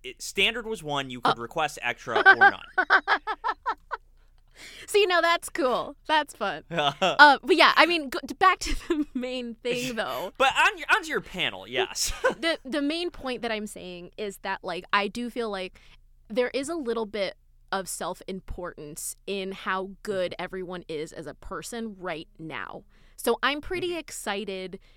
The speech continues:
Speaker 2: to get to the point where everyone's like, "Okay, shut up."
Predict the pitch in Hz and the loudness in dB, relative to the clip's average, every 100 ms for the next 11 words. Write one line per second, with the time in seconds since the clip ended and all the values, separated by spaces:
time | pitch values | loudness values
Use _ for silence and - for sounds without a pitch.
0 | - - 220 - - 202 202 - 202 190 | -14 -10 -4 -4 -4 -12 -12 -8 -8 -8
1 | 190 185 185 196 185 185 170 170 - 285 | -6 -6 -4 -6 -6 -6 -6 -2 6 8
2 | - - 240 190 202 302 - - - - | 8 6 4 4 0 -4 -12 -20 -20 -20
3 | - - - - - - - - - - | -20 -20 -20 -20 -20 -20 -8 -2 0 6
4 | 302 294 208 - | 6 8 6 4